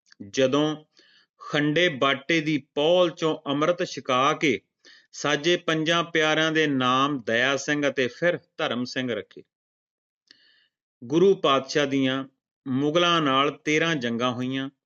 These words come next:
ਖਾਲਸਾ ਮੇਰੋ ਰੂਪ ਹੈ ਖਾਸ,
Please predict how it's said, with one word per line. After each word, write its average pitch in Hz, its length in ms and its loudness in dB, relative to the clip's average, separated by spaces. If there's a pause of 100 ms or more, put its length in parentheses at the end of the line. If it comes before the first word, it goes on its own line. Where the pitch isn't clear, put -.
(360)
ਖਾਲਸਾ 151 800 0
ਮੇਰੋ 151 460 2
ਰੂਪ 160 300 4
ਹੈ 147 320 0
ਖਾਸ, 123 580 -2